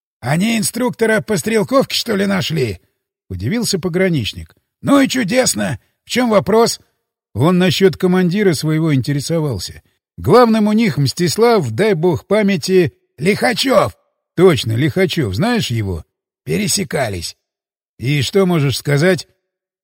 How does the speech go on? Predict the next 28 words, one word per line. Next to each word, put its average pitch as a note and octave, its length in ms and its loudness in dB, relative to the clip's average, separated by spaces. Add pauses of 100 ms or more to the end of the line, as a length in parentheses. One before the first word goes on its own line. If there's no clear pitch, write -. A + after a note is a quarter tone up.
(100)
«Четкий G3 460 2
мужик, E3+ 420 -4
сказал, F#3 460 -2
сделал. E3 600 -4 (140)
Из G3 200 -2
военных. A#3+ 600 0 (520)
Хмель, G3 300 0
тебя G#3+ 240 0
что A#3+ 180 0
конкретно G3+ 600 -2
интересует?» D3 640 -6 (460)
Я B2 240 0
вздохнул. A2+ 640 -4 (520)
«С - 140 -10
кем F3+ 300 4
он? D#2+ 220 -2 (440)
На G#2 140 -2
такую G3 400 2
должность D#3+ 560 2
случайных F3 580 0
людей F3 320 0
не F3+ 120 0
назначают. E3+ 800 -2 (380)
Это E3 260 4
не G3+ 140 2
инструктор, F#3 560 -2
это A#2 220 -2
финансы. F3 580 -2